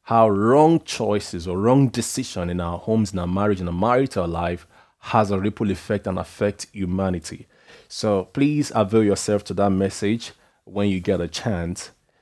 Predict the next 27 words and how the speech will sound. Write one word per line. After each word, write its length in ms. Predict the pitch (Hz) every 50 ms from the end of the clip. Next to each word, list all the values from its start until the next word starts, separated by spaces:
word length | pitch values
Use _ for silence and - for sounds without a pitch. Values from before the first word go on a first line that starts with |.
| _ _ _ _ -
Um, 760 | 90 87 85 85 82 82 82 82 82 82 87 90 - - _ _ _ _ - - 110
amen. 340 | 107 120 123 104 90 98 - _ _
Praise 220 | - - 135 131 110
God. 240 | - 107 87 - - _ _ _ _ _ _ _ _ _ _ _ _ _ -
So 180 | - - 160
today 240 | 151 - - 143 165
I 60 | 156
want 180 | 143 139 143 139
to 100 | - -
go 340 | 107 92 120 123 117 117 113 -
a 80 | 117
little 220 | 107 113 113 113 107
bit 100 | 107 -
further 600 | - - 127 117 107 107 101 87 92 95 113 - _ _ _ _ _ _ -
in 160 | 101 92 92
this, 240 | 87 98 104 101 -
and 140 | 95 92 90
I'm 80 | 90
trusting 400 | - - 110 98 - - 104 95
God 160 | 87 95 90
for 160 | - - 90 -
speed 500 | - - - - _ 123 123 120 _ -
this 260 | 104 - - - -
morning. 440 | 98 95 98 101 101 117 131 147 - _ _ _ _ _ _ _ -
Uh, 360 | 92 95 92 95 92 92 98
this 220 | 95 101 120 -
series, 500 | - - - 104 104 104 101 101 98 -